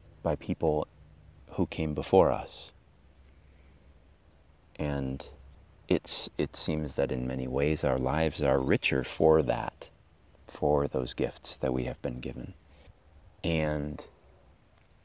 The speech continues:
and it falls to us, therefore, to try and take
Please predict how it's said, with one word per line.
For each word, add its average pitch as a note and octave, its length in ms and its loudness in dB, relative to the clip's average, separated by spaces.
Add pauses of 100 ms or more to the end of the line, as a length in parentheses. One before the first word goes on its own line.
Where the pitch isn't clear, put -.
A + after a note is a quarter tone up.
(140)
and F2+ 240 2
it D#2+ 100 2
falls C3+ 580 8
to F2+ 300 4
us, - 460 0 (220)
therefore, D2+ 840 0 (1300)
to - 180 -4
try F#2+ 320 2
and E2 240 2
take - 460 0